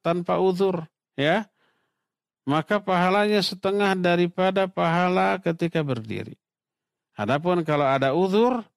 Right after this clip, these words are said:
termasuk yang sholat fardu karena sakit, tidak mampu berdiri lalu sambil duduk,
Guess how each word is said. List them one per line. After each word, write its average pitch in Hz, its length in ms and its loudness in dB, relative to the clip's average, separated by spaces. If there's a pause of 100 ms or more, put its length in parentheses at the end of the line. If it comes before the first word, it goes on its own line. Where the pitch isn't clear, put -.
(160)
termasuk 143 560 -4
yang 127 160 0
sholat 117 400 -2
fardu 190 480 0
karena 110 320 -2
sakit, 196 480 -2
tidak 117 240 0
mampu 143 320 -2
berdiri 117 400 -2
lalu 135 160 0
sambil 107 400 -4
duduk, 185 320 0